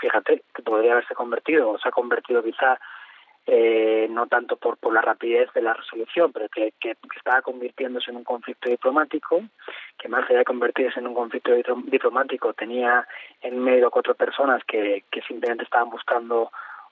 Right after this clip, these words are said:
una, una cirugía estética a un precio accesible,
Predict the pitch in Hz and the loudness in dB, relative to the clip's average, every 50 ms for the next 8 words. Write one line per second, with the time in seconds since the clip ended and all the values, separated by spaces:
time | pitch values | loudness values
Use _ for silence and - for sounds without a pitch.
0 | - - - 139 135 254 247 123 - - - 117 120 120 120 113 113 - 107 107 | -10 -4 0 0 2 2 2 0 2 4 4 4 6 4 4 4 2 2 2 0
1 | 107 101 101 104 107 113 110 123 123 117 123 127 131 127 117 113 113 - 127 123 | 0 0 -2 -4 -8 -12 -8 -4 -2 -2 -2 -2 -4 -2 -2 -2 -2 -2 -2 -2
2 | 117 - - - 147 135 135 123 117 117 117 117 113 113 113 113 113 113 - - | 0 0 0 -2 0 2 2 4 4 6 6 6 6 4 2 2 0 -2 -6 -6
3 | - - 113 - - 123 - - 117 113 113 113 113 113 117 117 117 117 113 - | -8 -8 -8 -8 -10 -12 -8 -4 0 2 4 4 6 4 4 2 0 0 -2 -4
4 | - 117 117 - - 117 - - 131 - - - 170 160 151 147 151 160 170 180 | -6 -6 -6 -6 -8 -10 -10 -10 -10 -8 -4 -2 -2 0 2 4 4 4 4 2